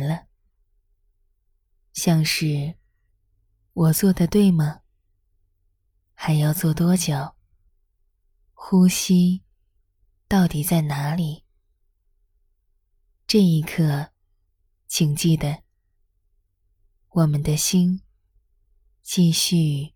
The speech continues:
保持放松。不要抓住那些念头或画面，也不用把它们推开。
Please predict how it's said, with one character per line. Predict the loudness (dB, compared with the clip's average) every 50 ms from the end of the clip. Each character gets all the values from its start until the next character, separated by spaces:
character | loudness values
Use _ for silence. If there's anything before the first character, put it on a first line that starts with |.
| _ _ _ _ _ _ _ _ _ _ _ _ _ _ _ _ _ _ _ _ -6
保 | -4 -4 -2 -2
持 | -2 -2 -2 -2 -4
放 | -4 -2 -2 -2 -2 -2
松。 | -4 -2 -2 -2 -2 -2 -4 _ _ _ _ _ _ _ _ _ _ _ _ _ _ _ _ _ _ _ _ _ _ _ _ _ _ _ _ _ _ _ _ _ _ _ _ _ _ _ _ _
不 | 2 4 6
要 | 6 6 6 4
抓 | 2 2 0 0 0 0
住 | 0 0 0 2
那 | 2 0 -2 -2
些 | -2 -2 -2
念 | 0 0 0 0 0 -2 -6
头 | -8 -8 -10 -10 -10 -12 -14 _ _ _ _ _ _ _ _ _ _ _ _ _
或 | _ -4 -2 -2 -2
画 | 0 -2 -2 -2 -2
面， | -2 -2 -2 -2 -2 -4 -8 _ _ _ _ _ _ _ _ _ _ _ _ _ _ _ _ _ _ _ _ _ _ _ _
也 | -2 0 2 2 0
不 | 0 -2 0 0 2
用 | 2 2 2 2 0 -2 -4 -8 _ _ _ _ _ _ _ _ _ _ _ _ _ _ _ _ -4
把 | -4 -2 -2
它 | -2 0 0
们 | 2 2 0 -2
推 | -2 0 2 2 2
开。 | 0 -2 -6 -6 -6 -8 -8 _